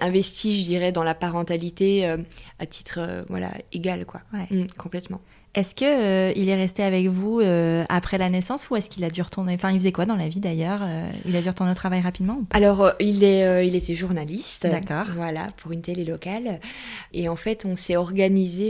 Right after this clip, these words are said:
Speaker 1: enfin, il s'est organisé au niveau de son travail pour, euh, pouvoir, euh, avoir un mois à la maison. Donc, il a cumulé, en gros, euh, congé paternité, euh, et, euh, des congés. Donc, il est resté un mois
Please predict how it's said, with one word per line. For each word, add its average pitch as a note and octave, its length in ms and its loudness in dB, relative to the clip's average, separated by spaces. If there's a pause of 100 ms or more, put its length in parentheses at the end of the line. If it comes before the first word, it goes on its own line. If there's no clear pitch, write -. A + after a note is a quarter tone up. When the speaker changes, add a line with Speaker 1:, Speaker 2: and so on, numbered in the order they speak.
Speaker 1:
enfin, - 180 -8
il G3+ 120 -2
s'est - 140 -6
organisé E3 400 -2
au F#3+ 40 2
niveau E3 220 -2
de E3 60 -8
son E3 140 -8
travail F3+ 680 -2
pour, F3+ 320 -4
euh, E3 160 2
pouvoir, F3+ 720 -2
euh, D#3+ 100 -2 (400)
avoir F#3 420 2
un G3 80 2
mois G3 300 2
à F3 120 0
la F3 120 0
maison. D#3 200 -6
Donc, - 220 -4
il F3 80 2
a E3 80 4
cumulé, F#3+ 640 4
en E3+ 100 0
gros, F3 400 0
euh, D#3 120 2
congé E3+ 320 -6
paternité, E3+ 960 0
euh, E3 300 0
et, F3+ 280 0
euh, E3+ 80 0
des E3 140 -4
congés. E3 440 -6 (520)
Donc, E3+ 220 -6
il E3+ 60 -2
est E3 60 0
resté E3+ 400 -2
un F#3 120 0
mois F3+ 480 0